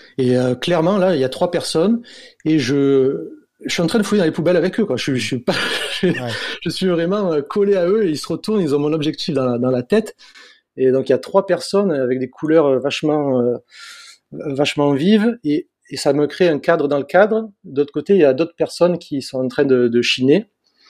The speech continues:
Speaker 1: Donc, euh, cette photo, voilà, la composition, c'est pareil, c'est super complexe. Et là, je suis vraiment, pour le coup, avec, euh, avec eux en train de fouiller dans les poubelles, quoi. Il y a
Speaker 2: Ouais.
Speaker 1: pas, il y a pas d'autre mot.
Speaker 2: Ah, mais c'est, ça peut, ça peut fonctionner. Écoute, ça, en tout cas, ça fait des, ça fait des vrais morceaux de vie.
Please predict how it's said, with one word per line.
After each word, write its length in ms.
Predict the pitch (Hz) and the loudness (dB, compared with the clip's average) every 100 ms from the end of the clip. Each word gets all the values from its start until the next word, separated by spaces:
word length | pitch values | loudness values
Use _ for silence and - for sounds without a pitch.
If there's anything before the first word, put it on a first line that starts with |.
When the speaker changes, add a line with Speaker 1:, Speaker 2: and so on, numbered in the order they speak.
| - - _ _ _ | -20 -20 _ _ _
Speaker 1:
Donc, 280 | 127 117 - | -10 -4 2
euh, 380 | 127 123 120 117 | 6 6 4 2
cette 180 | - - | -4 -6
photo, 280 | 135 170 | -4 0
voilà, 220 | 165 131 131 | 4 4 4
la 60 | |
composition, 440 | - 120 127 120 156 | 2 -4 -4 -4 -6
c'est 160 | - | -4
pareil, 220 | 131 127 | 0 0
c'est 120 | 123 - | 0 -6
super 320 | 107 135 - | -8 -6 -2
complexe. 540 | 127 131 160 - - 120 | 0 2 2 0 -10 -6
Et 100 | 117 | 2
là, 140 | 147 | 2
je 80 | 139 | 2
suis 180 | - 127 | -4 -2
vraiment, 280 | 123 139 143 | 0 0 0
pour 140 | 131 | 2
le 80 | 127 | 2
coup, 240 | - 165 | 2 2
avec, 340 | 131 120 - 127 | 2 2 -4 -2
euh, 260 | 117 110 | -2 -2
avec 240 | 110 113 - | -6 -4 2
eux 60 | 147 | 2
en 40 | |
train 140 | - | 2
de 60 | 120 | -4
fouiller 180 | - 123 | 0 0
dans 60 | 113 | 0
les 60 | |
poubelles, 300 | 107 139 120 | -2 0 0
quoi. 120 | 113 107 | -2 -6
Il 40 | |
y 20 | |
a 40 | 107 | 2
Speaker 2:
Ouais. 180 | 107 113 | 2 2
Speaker 1:
pas, 60 | 113 | -4
il 40 | |
y 20 | |
a 40 | - | -8
pas 100 | 123 | -6
d'autre 200 | 117 117 | -4 -6
mot. 100 | - - - - | -8 -12 -12 -2
Speaker 2:
Ah, 60 | 101 | 0
mais 100 | 98 | 2
c'est, 360 | 92 87 85 90 104 _ - - | 0 0 -2 -4 -8 _ -20 -12
ça 160 | 110 113 | -8 -6
peut, 120 | - | -2
ça 140 | 110 110 | 0 0
peut 100 | 160 | 0
fonctionner. 440 | 190 - 95 95 | -2 -2 -2 -4
Écoute, 260 | 110 107 - | -6 -10 -4
ça, 140 | 110 | -2
en 20 | |
tout 100 | 104 | 0
cas, 100 | 120 | 0
ça 100 | 135 123 | 0 0
fait 120 | 113 | 0
des, 160 | 107 | 0
ça 140 | 101 107 | -2 -4
fait 120 | 113 | -2
des 80 | 101 | 0
vrais 180 | 101 131 | 0 0
morceaux 280 | 113 - | 0 0
de 80 | 107 | 2
vie. 180 | 98 | 2